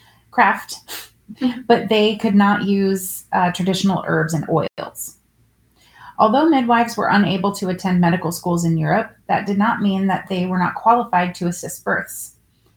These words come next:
Speaker 1: As the population began to grow, concerns about infant mortality rates and the skills of birth attendants caused many European countries to develop midwifery courses in an attempt to improve their skills.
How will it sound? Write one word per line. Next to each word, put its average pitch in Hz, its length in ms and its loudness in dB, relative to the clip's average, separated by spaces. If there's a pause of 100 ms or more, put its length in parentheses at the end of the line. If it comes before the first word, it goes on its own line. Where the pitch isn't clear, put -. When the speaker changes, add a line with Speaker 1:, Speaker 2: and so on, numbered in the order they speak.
(100)
Speaker 1:
As 202 140 0
the 208 80 -2
population 226 580 0
began 196 320 0
to 190 80 -8
grow, 175 320 0
concerns 185 500 -2
about 175 320 0
infant 190 360 -2
mortality 185 500 0
rates 165 460 -2
and 175 160 2
the 170 40 -2
skills 180 400 -2
of - 140 -6
birth 180 220 -2
attendants 170 580 -2
caused 180 380 0
many 220 560 2
European 202 540 0
countries 170 440 -2
to 170 160 -4
develop 165 400 2
midwifery 175 440 -2
courses - 640 -4 (640)
in 226 120 2
an 247 80 4
attempt 196 540 -2
to 175 280 0
improve 160 440 -2
their 165 100 -2
skills. - 640 -4